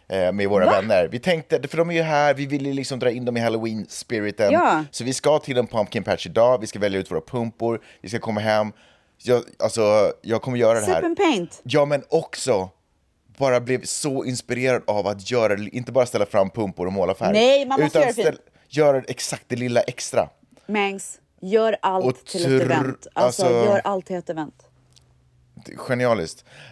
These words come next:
Speaker 2: Alltså, genialiskt.
Speaker 1: Och d-, därför är det ju nu jätteviktigt att jag får reda på vad är det för sorts färg man använder.
Speaker 2: Alltså, det är sån, eh,
Speaker 1: Så att det
Speaker 2: heter det
Speaker 1: fastnar.
Speaker 2: akrylfärg, eller? Du vet, som man målar
Speaker 1: Mm.
Speaker 2: på,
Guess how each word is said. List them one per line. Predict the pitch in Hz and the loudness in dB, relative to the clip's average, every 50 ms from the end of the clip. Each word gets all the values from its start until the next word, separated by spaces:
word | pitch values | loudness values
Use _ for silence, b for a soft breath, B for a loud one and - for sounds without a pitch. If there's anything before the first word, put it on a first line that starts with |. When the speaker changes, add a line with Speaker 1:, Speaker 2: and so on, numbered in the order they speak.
| B B _ | B B _
Speaker 2:
Alltså, | - 196 208 208 202 | -4 -4 -4 -4 -6
genialiskt. | - 202 180 170 165 147 147 143 - - - | -8 -6 -4 -2 -2 -2 -2 -4 -2 0 0
Speaker 1:
Och | 147 147 135 127 | 0 2 0 -4
d-, | 135 | -10
därför | 127 123 175 175 175 175 170 - 170 151 107 | -2 2 4 4 4 4 0 0 -2 -2 0
är | 127 135 127 | 0 0 0
det | 131 | 0
ju | 131 123 | -2 -2
nu | 120 117 110 | -2 -2 -4
jätteviktigt | 107 110 110 123 131 120 - - 107 113 123 - 113 110 - | -4 -6 -2 0 0 0 0 -4 -4 -6 -4 -4 -6 -2 -2
att | 104 98 - | -2 -2 -2
jag | 104 - | -6 -6
får | - | -2
reda | 107 104 95 90 | -2 -4 -4 -4
på | 98 92 | -8 -6
vad | 98 101 - - | -6 -6 -6 -2
är | 107 104 | -2 -2
det | 101 98 | -2 -2
för | - | -6
sorts | - 87 - - - - - - - | -12 -12 -12 -12 -16 -20 -20 -6 -2
färg | 139 131 127 117 104 | 0 0 2 0 -2
man | 101 98 92 | -4 -4 -2
använder. | 95 101 98 95 107 123 143 71 57 - - _ _ _ _ _ _ _ _ _ _ _ _ _ _ b b b b b b b | -2 -2 -2 -4 -6 -6 -6 -8 -10 -12 -16 _ _ _ _ _ _ _ _ _ _ _ _ _ _ b b b b b b b
Speaker 2:
Alltså, | b 226 233 277 254 | b 0 2 2 2
det | 240 277 294 | 4 2 2
är | 349 | 2
sån, | 349 - 294 262 240 226 220 214 | 2 2 2 2 2 2 0 0
eh, | 208 202 202 202 | 0 2 2 2
Speaker 1:
Så | - | 0
att | - | 0
det | 214 220 | 0 0
Speaker 2:
heter | 262 277 262 269 | 0 0 0 0
det | 277 | -2
Speaker 1:
fastnar. | 262 - - 311 285 - | -4 0 0 2 2 2
Speaker 2:
akrylfärg, | 269 226 196 190 180 - - 320 339 277 226 190 | 2 2 0 0 0 0 2 2 4 4 4 2
eller? | 170 165 170 175 | 2 2 2 2
Du | 202 233 | 2 2
vet, | 233 233 | 2 2
som | - 233 | 0 0
man | 240 240 247 | 0 0 2
målar | 262 254 240 226 220 214 | 2 2 4 4 4 2
Speaker 1:
Mm. | 208 226 226 | 2 0 0
Speaker 2:
på, | 233 220 208 208 | 2 4 4 6